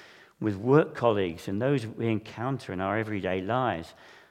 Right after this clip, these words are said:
I guess we've all had opportunity this weekend as we gathered, maybe in street parties and so on, to actually talk of Jesus to our neighbours. Have we taken those opportunities? Do we do so in the workplace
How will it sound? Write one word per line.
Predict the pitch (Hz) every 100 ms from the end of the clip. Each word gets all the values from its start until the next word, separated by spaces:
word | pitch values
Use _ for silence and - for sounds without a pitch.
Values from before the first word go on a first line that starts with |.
| -
I |
guess | - 143
we've | 139 131
all | 151
had | 127 123
opportunity | 120 - - 156 175 -
this | 104 113 -
weekend | 117 110 139 151 101
as | 85
we | 98 95
gathered, | 113 117 127 90
maybe | 101 107 101 104 95
in | 87 - - -
street | - - 139 175 -
parties | 104 90 82 85 82
and | 85
so | - 117
on, | 87 - - - -
to | -
actually | 151 - 110
talk | - - 156 165
of | 107
Jesus | 90 - 131 196 - 76 -
to | - 104
our | 101
neighbours. | 90 120 208 156 - - _ _ _ _ _ _ _ _ _ _ _ _ _ _ _ _ _ _ _ _ _ _ _ _ _ _ -
Have | -
we | 90
taken | 85 - 139 - 92
those | 90
opportunities? | 110 - - 120 127 117 - 98 104 _ _ _ _ _ _ _ _ _ _ _ _
Do | 95
we | 98
do | 95 113
so | 123 - 98
in | 92
the | 90
workplace | 87 110 - - 76 73